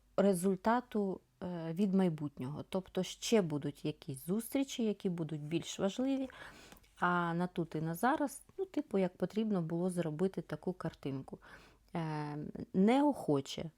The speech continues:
да, четвірка кубків, бажання сильно не було. Це була просто як така момент необхідності на тут і на зараз. Давайте ще три карти. Лідери Європи, чи побачили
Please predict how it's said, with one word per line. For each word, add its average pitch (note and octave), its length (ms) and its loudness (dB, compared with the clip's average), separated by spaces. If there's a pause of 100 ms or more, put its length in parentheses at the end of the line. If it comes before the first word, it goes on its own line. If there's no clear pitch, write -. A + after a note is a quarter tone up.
да, F#3 260 2
четвірка G#3+ 540 0
кубків, D#3+ 520 -4
бажання G3 560 4
сильно G3+ 500 2
не E3 220 2
було. F3 380 0
Це - 200 -8
була D#3+ 280 -4
просто - 440 -4
як D3 180 -4
така - 320 -6
момент F3 500 -2
необхідності F3+ 920 -2
на D#3 120 -6
тут - 300 -6
і E3+ 40 -4
на E3 180 -4
зараз. D3 420 -8 (760)
Давайте B3+ 300 -6
ще - 180 -6
три - 160 -8
карти. - 360 -6 (2000)
Лідери F#3 420 0
Європи, E3 480 -2
чи - 180 -8
побачили F#3+ 680 -2